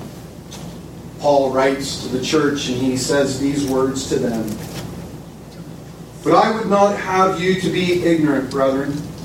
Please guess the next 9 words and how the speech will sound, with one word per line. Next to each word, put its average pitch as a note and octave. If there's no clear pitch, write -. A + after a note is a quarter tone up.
concerning G#3+
them G3+
which F#3+
are D#3+
asleep, C3
that C#3+
ye D#3+
sorrow D#3
not, D#3+